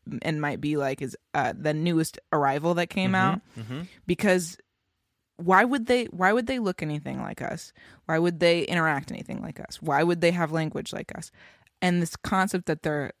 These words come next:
Speaker 1: that they are wearing costumes maybe or coverings or, I like that
Speaker 2: Or,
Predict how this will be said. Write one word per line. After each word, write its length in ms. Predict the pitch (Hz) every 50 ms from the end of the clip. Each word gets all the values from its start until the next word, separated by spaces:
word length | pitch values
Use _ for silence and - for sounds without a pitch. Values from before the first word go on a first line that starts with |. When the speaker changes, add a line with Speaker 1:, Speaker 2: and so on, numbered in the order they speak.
| _ - -
Speaker 1:
that 240 | 156 156 147 -
they 200 | - 147 143 151 - -
are 120 | 151 151
wearing 260 | 147 147 143 139 143
costumes 760 | - - 208 180 180 185 - - - - 170 165 160 165 165
maybe 420 | 165 170 160 160 151 160 160 156 151
or 80 | 139 135
coverings 840 | - - 175 170 165 170 165 160 156 156 151 156 156 156 151 156
or, 220 | 139 127 - - - _ _ _ _ _ _ _ _ _ - -
I 80 | 175
like 240 | 180 185 175 175 - 160
that 180 | 170 160 196
Speaker 2:
Or, 120 | 214 214